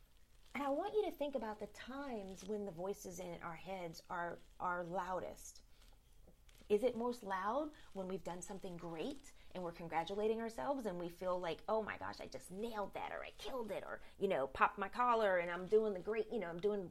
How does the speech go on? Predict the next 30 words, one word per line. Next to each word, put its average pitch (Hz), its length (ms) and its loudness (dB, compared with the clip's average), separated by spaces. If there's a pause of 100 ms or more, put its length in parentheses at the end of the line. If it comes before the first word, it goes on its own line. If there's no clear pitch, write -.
I'm 185 140 -6
doing 233 220 6
the 220 60 2
dang 170 260 2
thing"? 131 320 -8 (1120)
Or 285 160 4
do 302 180 2
we 349 140 2
find 320 440 -4
that 294 140 -4
the 220 80 -2
voices 202 460 -2
in 185 100 -6
our 180 120 -10
heads 180 400 -10
are 185 100 -10 (160)
louder 190 560 -6 (300)
when 190 200 -6
we're 185 240 -4
at 170 280 -8
our 175 120 -6
most 170 440 -6
vulnerable? 160 580 -8 (920)
When 214 520 4
we 196 220 0 (180)
feel 175 560 2 (260)
as 180 220 -4
if 180 200 2 (340)
we 196 180 2
have, 185 240 -2